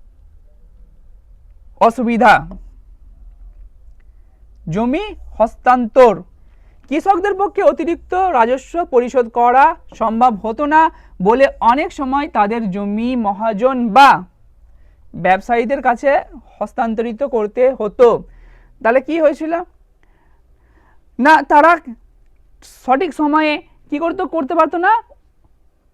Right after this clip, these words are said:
টাকা দিতে পারতো না, কারণ কি অতিরিক্ত একটা বোঝা তাদের উপরে চেপে গেছে। সেই কারণে তারা মহাজনদের কাছে টাকা কি করতো, ধার করতো।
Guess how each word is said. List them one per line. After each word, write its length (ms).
টাকা 200
দিতে 180
পারতো 260
না, 140
কারণ 260
কি 100
অতিরিক্ত 560
একটা 260
বোঝা 340
তাদের 240
উপরে 200
চেপে 240
গেছে। 260
সেই 120
কারণে 280
তারা 160
মহাজনদের 500
কাছে 200
টাকা 320
কি 120
করতো, 340
ধার 260
করতো। 360